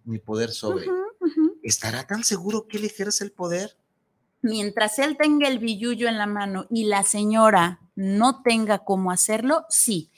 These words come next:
Speaker 2: Pero en cuanto la mujer se despierta, se activa y demás, gracias, cajero automático.
Speaker 1: A ver,
Speaker 2: Ujú.
Speaker 1: déjame, mm, darle otra vueltita a esto. Sí, pero ojo,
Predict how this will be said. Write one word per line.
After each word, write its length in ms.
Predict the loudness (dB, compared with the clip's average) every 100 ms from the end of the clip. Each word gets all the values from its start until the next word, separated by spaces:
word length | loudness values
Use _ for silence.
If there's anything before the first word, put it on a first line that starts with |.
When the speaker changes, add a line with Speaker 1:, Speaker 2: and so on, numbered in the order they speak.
| _ _
Speaker 2:
Pero 160 | 0 2
en 80 | 2
cuanto 280 | 2 2 0
la 120 | 0
mujer 340 | 0 -2 -2
se 160 | -2 -2
despierta, 720 | -2 -2 0 0 0 -10 -12
se 200 | -8 -4
activa 640 | -4 -6 -4 0 0 -2 -6
y 100 | -6
demás, 300 | -4 0 2 2 0 -6 _ _ _ _ _ _ -6
gracias, 440 | -2 0 -2 -6
cajero 320 | -6 -6 -4 -6
automático. 640 | -6 -8 -8 -10 -16 -8
Speaker 1:
A 100 | -2
ver, 340 | 0 -2 -6 _ _ _ _ _ _
Speaker 2:
Ujú. 220 | -4 -2 -4 -10 -12
Speaker 1:
déjame, 460 | -6 -2 0 -2 -4
mm, 600 | -8 -12 -10 -10 -12 -14 -4
darle 280 | 2 4 2
otra 200 | 0 -2
vueltita 460 | -4 -8 -10 -10
a 40 | -8
esto. 300 | -8 -12 -14 _ _ -20 -20 _ _ _ _ _ _ _ _ _ _ _ _ _ _ _
Sí, 480 | 0 2 2 -2 -14 _ _ _ _ _ _ _ _ _
pero 160 | 0 0
ojo, 300 | -2 -12